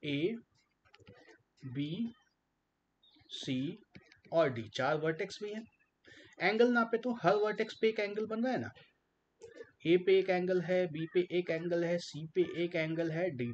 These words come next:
पे एक angle है। तो सभी की संख्या बराबर हुई, जितने side हैं उतने ही vertex हैं, उतने ही angle हैं,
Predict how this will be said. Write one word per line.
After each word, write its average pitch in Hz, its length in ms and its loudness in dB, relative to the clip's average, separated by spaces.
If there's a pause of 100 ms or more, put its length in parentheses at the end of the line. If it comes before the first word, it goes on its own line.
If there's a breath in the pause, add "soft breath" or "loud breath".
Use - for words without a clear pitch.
पे 120 120 -2
एक - 140 -10
angle 101 300 -14
है। - 60 -16 (1300 loud breath)
तो - 140 -18
सभी 170 240 0
की 185 100 -4
संख्या 175 320 2
बराबर 175 360 2
हुई, 190 220 -2 (160)
जितने 175 360 0 (140)
side 143 400 -2
हैं 135 200 -4 (240)
उतने 180 320 -4
ही 220 260 -4
vertex 123 560 -6
हैं, 220 120 -8 (120)
उतने 214 300 -4
ही 226 260 -6
angle 117 360 -6
हैं, 107 100 -12